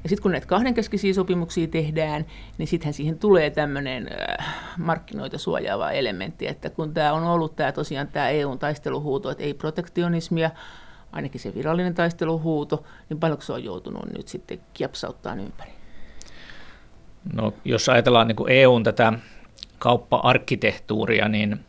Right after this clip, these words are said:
Speaker 2: meillä on kuitenkin vapaakauppasopimuksia tai erilaisia kauppajärjestelyjä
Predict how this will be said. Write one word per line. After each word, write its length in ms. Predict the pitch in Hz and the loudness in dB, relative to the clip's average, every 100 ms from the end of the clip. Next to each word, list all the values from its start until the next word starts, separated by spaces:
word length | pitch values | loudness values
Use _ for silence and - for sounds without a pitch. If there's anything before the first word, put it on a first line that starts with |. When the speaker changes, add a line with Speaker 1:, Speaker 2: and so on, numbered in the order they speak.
| - - - - - - - | -20 -20 -20 -18 -20 -20 -12
Speaker 2:
meillä 380 | - 120 113 113 | -8 -2 0 2
on 140 | 113 104 | 0 0
kuitenkin 560 | 120 113 110 110 104 104 | 0 0 0 0 0 2
vapaakauppasopimuksia 1200 | 104 135 110 120 101 - - 113 113 104 - 107 | 4 6 6 4 0 -2 -4 -4 -2 -4 -2 -2
tai 160 | 110 113 | 4 6
erilaisia 480 | 117 110 101 - | 6 6 2 -2
kauppajärjestelyjä 1000 | 104 113 98 107 98 98 - 110 104 104 | 2 2 4 0 0 0 -2 -2 2 0